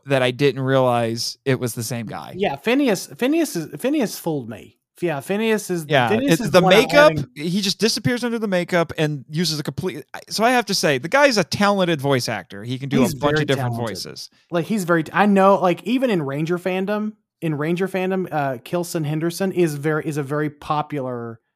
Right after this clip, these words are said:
Speaker 2: person that people really like.
Speaker 1: Yeah.
Speaker 2: Uh, for his, uh, and I'm assuming for his char-, for his just likable personality and his ability to be so, like, polar opposite, no pun intended,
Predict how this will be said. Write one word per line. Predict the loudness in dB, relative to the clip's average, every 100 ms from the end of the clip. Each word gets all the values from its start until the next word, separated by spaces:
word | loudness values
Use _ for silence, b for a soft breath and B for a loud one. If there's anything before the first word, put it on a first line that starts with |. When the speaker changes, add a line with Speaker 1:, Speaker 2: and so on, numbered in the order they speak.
| _ -10
Speaker 2:
person | -4 -4 -4 -8 -6
that | -8 -6
people | -6 -6 -10
really | -8 -6 -4 -6
like. | -8 -10 -18 -20 _ b b b
Speaker 1:
Yeah. | -2 0
Speaker 2:
Uh, | 0 0 -4 -6
for | -4 -2
his, | -2 -2 -4 -6
uh, | -6 -4
and | -2
I'm | -2
assuming | -2 0 2 0 -4 -6 _ _ _ _ _ _ -20 -14 -6
for | -4
his | -4 -2
char-, | -2 -2
for | -4 -4
his | -4
just | -8 -10
likable | -6 -6 -4 -6
personality | -4 -6 -4 -2 2 2 2 2 0 -2 b b b b
and | 2 4 4
his | 4
ability | 2 2 2 2 0 -2
to | -2 -2
be | 0 0 -2 -8 -18 _ _ _ _
so, | -14 -8 -6 -6 -4 0 4 6 6 8
like, | 8 6 0 -4
polar | -2 2 4 4 4
opposite, | 2 2 -2 -2 -4 -4 -6
no | -4
pun | -2 -4
intended, | -4 -4 -4 -4 -6